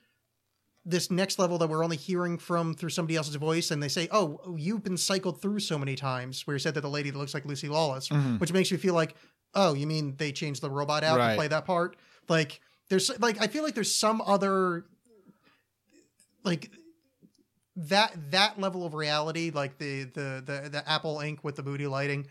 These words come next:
Speaker 2: Mm-hmm.
Speaker 1: I feel like there's, there's something else going on there that we're,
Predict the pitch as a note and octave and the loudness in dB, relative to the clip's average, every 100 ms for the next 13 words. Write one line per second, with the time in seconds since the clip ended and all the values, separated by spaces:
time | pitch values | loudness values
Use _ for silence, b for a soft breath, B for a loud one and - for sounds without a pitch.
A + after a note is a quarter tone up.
0 | - C#3 B2+ A2+ - _ _ - _ - | -6 -2 0 -2 -4 _ _ -20 _ -8
1 | F3 A3+ A3 G3 F3 C3+ C#3 E3+ - G3+ | -2 2 4 4 2 2 2 2 2 0
2 | F#3+ F#3 E3 E3+ - E3 D3+ D3 C#3+ C#3+ | 2 0 2 0 0 -2 0 2 2 2
3 | C#3 C#3+ D3 C#3+ - C#3 C#3+ C#3 C#3 C3+ | 2 2 0 -4 -8 0 0 2 0 2
4 | C3+ | 0